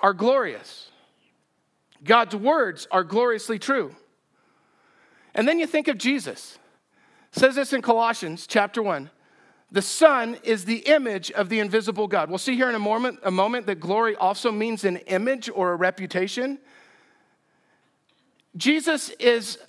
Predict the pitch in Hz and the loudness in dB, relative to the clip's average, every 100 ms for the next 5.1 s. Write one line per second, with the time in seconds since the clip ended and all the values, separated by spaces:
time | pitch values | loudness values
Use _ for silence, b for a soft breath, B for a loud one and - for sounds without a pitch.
0 | _ 254 302 359 277 254 247 202 208 233 | _ 6 6 4 0 4 4 2 0 2
1 | 233 214 - 311 359 302 285 - 254 214 | 2 -2 8 8 8 2 0 2 2 4
2 | 185 151 98 - _ _ _ _ _ _ | 2 0 -10 -18 _ _ _ _ _ _
3 | _ _ _ _ _ _ _ _ _ 247 | _ _ _ _ _ _ _ _ _ 0
4 | 247 175 226 233 214 - 175 156 131 113 | 0 2 2 2 0 -2 0 0 -2 -10
5 | 131 | -16